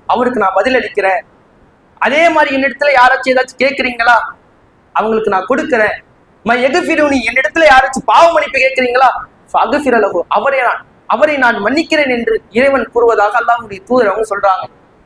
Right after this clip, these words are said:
இறைவன் நம்முடைய பாவத்தை மன்னிக்கிறதுக்கு தயாராக இருக்கிறான். நம்ம இறைவனிடத்துல பாவ மன்னிப்பு கேட்கறதுக்கு தயாராக இருக்கிறோமா இல்லையாங்கிறத பார்த்து, இனி வரக்கூடிய காலத்தில் அதிகமாக இறைவனிடத்தில் பாவ மன்னிப்பு பெற்று கேட்டு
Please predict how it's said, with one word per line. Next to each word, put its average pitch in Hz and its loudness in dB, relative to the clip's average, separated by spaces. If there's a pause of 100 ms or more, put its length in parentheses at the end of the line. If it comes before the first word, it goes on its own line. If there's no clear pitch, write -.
(220)
இறைவன் 302 0
நம்முடைய 269 0
பாவத்தை 269 2
மன்னிக்கிறதுக்கு 254 -4
தயாராக 254 4
இருக்கிறான். 220 -4 (460)
நம்ம 254 -2 (960)
இறைவனிடத்துல 247 0
பாவ 226 0
மன்னிப்பு 247 -4
கேட்கறதுக்கு 285 0
தயாராக 233 0
இருக்கிறோமா 233 2
இல்லையாங்கிறத 208 -2
பார்த்து, 196 -2 (420)
இனி 254 0
வரக்கூடிய 262 0
காலத்தில் 220 -2 (200)
அதிகமாக 254 0
இறைவனிடத்தில் 240 -4
பாவ 226 2
மன்னிப்பு 220 -8
பெற்று 196 -4 (280)
கேட்டு 233 -2